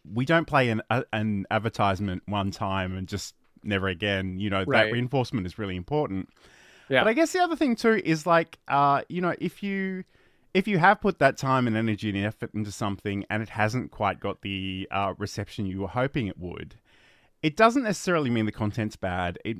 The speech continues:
Speaker 1: it may just need, mean that you need to do other things with it. And often just resurfacing an existing piece of content can be really, really useful. Um, so I guess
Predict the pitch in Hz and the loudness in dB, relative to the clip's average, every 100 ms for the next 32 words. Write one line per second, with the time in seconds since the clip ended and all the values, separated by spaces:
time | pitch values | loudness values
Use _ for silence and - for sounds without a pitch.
0 | 110 - - 123 131 147 160 156 - 117 | -6 -8 -6 -2 0 0 -2 -8 -6 -2
1 | 110 98 - 95 101 104 101 - 98 95 | -2 -4 -10 -6 -2 -2 -4 -4 -6 -4
2 | 101 98 95 90 92 92 95 85 98 92 | -6 -6 -4 -2 -4 -4 -6 -6 -8 -6
3 | 95 - - 117 120 - - 220 349 349 | -6 -6 -4 -4 -4 -6 -2 -2 -2 -4
4 | 254 110 - _ _ _ _ _ _ _ | -4 -4 -8 _ _ _ _ _ _ _
5 | _ _ 185 185 - 160 143 - 120 120 | _ _ -10 -8 -2 0 0 2 4 2
6 | 143 127 101 95 98 95 104 113 120 113 | -4 -2 -2 -2 -4 -4 -4 -4 -4 -4
7 | 104 101 - 98 - 92 - 101 92 87 | -6 -8 -8 -8 -6 -8 -8 -6 -6 -4
8 | 101 98 95 87 - 90 87 90 98 - | -4 -4 -6 -8 -8 -8 -8 -8 -10 -10
9 | 90 90 - _ - _ _ _ - 104 | -12 -12 -14 _ -20 _ _ _ 0 2
10 | 110 120 - 151 156 226 226 - | 2 -2 -2 0 0 0 -2 -6